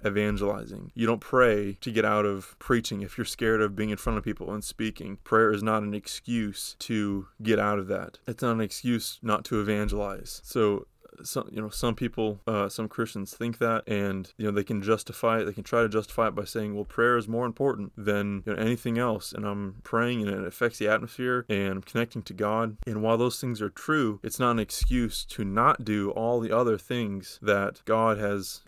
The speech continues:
commanded us to do, which is to be a light and salt in the world and to love our neighbor as ourselves. So if you're always stuck in your room or wherever you're at praying and you refuse to come out and minister to the world, you're not gonna be worth much to the world.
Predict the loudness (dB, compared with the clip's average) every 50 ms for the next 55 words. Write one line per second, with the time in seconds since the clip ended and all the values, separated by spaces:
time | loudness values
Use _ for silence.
0 | -14 -10 -6 -2 -2 0 0 0 0 -2 -2 -4 -4 -8 -8 0 2 2 2 2
1 | 0 -4 -8 -14 -16 -18 -20 -20 -20 -16 -14 -12 -8 -8 -8 -8 -8 -12 -8 -4
2 | -2 0 0 0 -2 -2 -2 0 0 0 0 0 0 -4 -8 -8 -6 -4 -2 -2
3 | -2 -2 -2 -4 -2 0 2 2 2 2 0 -2 -6 -8 -6 -4 -4 -2 -2 -4
4 | -6 -8 -12 -6 -4 2 4 4 4 4 2 2 2 2 2 2 0 0 -2 -2
5 | -4 -6 -8 -4 0 0 0 0 0 -4 -8 -16 -20 -16 -12 -6 -6 -6 -4 -2
6 | -2 -2 0 2 4 6 6 6 6 6 6 4 2 0 -6 -12 -16 -16 -16 -16
7 | -4 0 0 0 0 0 -2 0 2 2 2 2 0 0 -4 -6 -4 0 2 4
8 | 4 4 2 0 0 2 2 0 0 2 2 4 4 4 2 0 0 0 0 0
9 | 0 -4 -6 -6 -4 -2 0 0 0 0 0 0 -2 -2 -4 -4 -2 0 0 0
10 | 0 0 -2 -4 -8 -12 -10 -8 -6 -4 -2 -2 -2 -2 -4 -4 -4 -4 -4 -2
11 | 0 0 2 0 0 0 -2 -2 0 0 0 0 0 0 2 2 4 4 2 0
12 | -2 -2 0 0 2 2 0 0 2 2 2 4 4 4 4 2 0 -2 0 0
13 | 0 0 -2 -8 -6 -2 -2 0 2 2 2 2 2 0 -4 -10